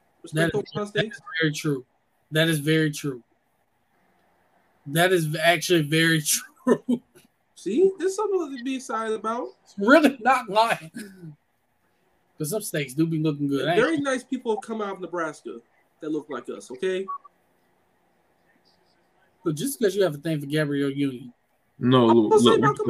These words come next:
Speaker 3: we're,
Speaker 1: X.
Speaker 3: look, we're talking about Terrence Crawford, Malcolm X.
Speaker 1: Malcolm Crawford. Gabrielle Union also.
Speaker 2: Oh,
Speaker 1: Malcolm.
Speaker 2: speaking of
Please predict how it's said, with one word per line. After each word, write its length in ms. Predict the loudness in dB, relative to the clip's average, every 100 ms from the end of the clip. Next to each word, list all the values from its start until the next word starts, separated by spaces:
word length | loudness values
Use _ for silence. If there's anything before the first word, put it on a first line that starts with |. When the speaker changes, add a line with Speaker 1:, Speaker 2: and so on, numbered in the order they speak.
| -4 -4 -6
Speaker 3:
we're, 40 |
Speaker 1:
X. 200 | -8 -6 0
Speaker 3:
look, 180 | 4
we're 100 | 4 4
talking 280 | 2 2
about 260 | 2 0 0
Terrence 340 | 0 2 2
Crawford, 520 | -2 0 0 0 -4 -2
Malcolm 360 | -4 -4 -6
X. 80 | -4
Speaker 1:
Malcolm 180 | -4 -6 -6 -6 -6 -8
Crawford. 420 | -8 -6 -6 -8 _ _ _ _
Gabrielle 380 | -10 -6 -4 -4
Union 200 | -4 -6
also. 300 | -6 -8 -8 -8
Speaker 2:
Oh, 20 |
Speaker 1:
Malcolm. 460 | -6 2 4 4 2
Speaker 2:
speaking 240 | 0
of 60 | -2